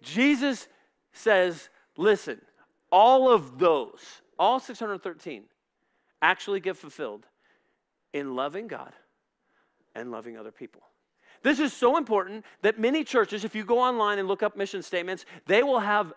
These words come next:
modified verica-, ver-, ver-, varieties of this statement. Love God, love people. Everybody catches that.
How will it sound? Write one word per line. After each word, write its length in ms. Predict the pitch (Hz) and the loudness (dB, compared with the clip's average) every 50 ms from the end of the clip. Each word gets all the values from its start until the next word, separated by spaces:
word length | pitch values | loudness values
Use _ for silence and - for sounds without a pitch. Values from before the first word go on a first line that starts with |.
| _ _ | _ _
modified 580 | - 175 190 254 311 254 - - 226 214 208 170 | 0 2 4 4 2 0 0 -2 -2 -2 -2 -2
verica-, 560 | 156 175 180 175 170 170 - - 180 175 - | -2 -2 -2 -2 -2 -4 -8 -10 -12 -12 -12
ver-, 600 | - 143 165 190 196 185 180 180 - 147 143 - _ _ _ _ _ _ _ _ _ | -8 -4 -2 0 0 0 0 -4 -6 -10 -18 -20 _ _ _ _ _ _ _ _ _
ver-, 480 | - 123 123 139 147 147 139 123 131 - - | -20 -18 -14 -12 -10 -10 -10 -12 -14 -16 -12
varieties 640 | 131 131 143 156 170 170 156 151 151 139 139 - - - | -8 -6 -4 -2 -2 -2 -2 -4 -4 -6 -6 -10 -12 -10
of 200 | - 139 123 120 | -8 -8 -8 -6
this 160 | 131 170 160 - | -8 -8 -8 -6
statement. 420 | - 170 156 139 110 113 104 - _ _ _ - - _ _ - | -4 -4 -4 -4 -6 -10 -16 -20 _ _ _ -20 -20 _ _ -2
Love 260 | - 156 - 269 190 | 0 2 2 2 4
God, 340 | 220 208 202 202 202 175 - _ _ _ _ _ _ _ _ _ _ _ _ _ _ _ _ _ _ _ _ _ _ _ _ _ _ _ _ _ _ _ _ _ _ _ _ _ _ | 4 4 4 4 2 0 -4 _ _ _ _ _ _ _ _ _ _ _ _ _ _ _ _ _ _ _ _ _ _ _ _ _ _ _ _ _ _ _ _ _ _ _ _ _ _
love 200 | - 123 120 - | -6 -6 -6 -6
people. 280 | 151 139 - 101 95 98 | -8 -10 -10 -10 -10 -12
Everybody 280 | 110 117 120 120 120 | -12 -10 -10 -12 -10
catches 320 | - - 117 - - 101 - | -10 -12 -14 -14 -14 -18 -20
that. 180 | 101 98 - | -20 -20 -20